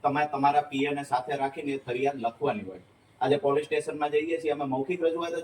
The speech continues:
કરીએ છીએ. રજૂઆત લેખિત હશે કે મૌખિક હશે, તમારે તો ફરિયાદ સાંભળવાની છે. તમને એવું લાગતું હોય કે આ લેખિતમાં નથી લાવ્યા, તમારા માણસ રાખીને લખાવી લેવાની છે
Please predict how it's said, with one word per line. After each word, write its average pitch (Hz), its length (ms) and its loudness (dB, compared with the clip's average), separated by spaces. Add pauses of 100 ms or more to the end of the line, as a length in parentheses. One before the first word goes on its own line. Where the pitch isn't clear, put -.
કરીએ 107 280 -4
છીએ. - 200 -20 (320)
રજૂઆત 160 440 6
લેખિત 139 380 2
હશે 180 200 -2
કે 196 120 -2
મૌખિક 214 420 2
હશે, - 200 -2 (260)
તમારે 160 300 2
તો 180 100 0
ફરિયાદ 175 380 2
સાંભળવાની 160 580 2
છે. 139 60 -2
તમને 156 280 -2
એવું 175 160 0
લાગતું 156 300 0
હોય 160 80 6
કે 156 60 4
આ 151 100 2
લેખિતમાં - 920 0
નથી 180 240 8
લાવ્યા, 160 340 4
તમારા 208 220 2
માણસ 214 280 4
રાખીને 196 300 0
લખાવી 233 380 4
લેવાની 202 280 0
છે 170 120 -14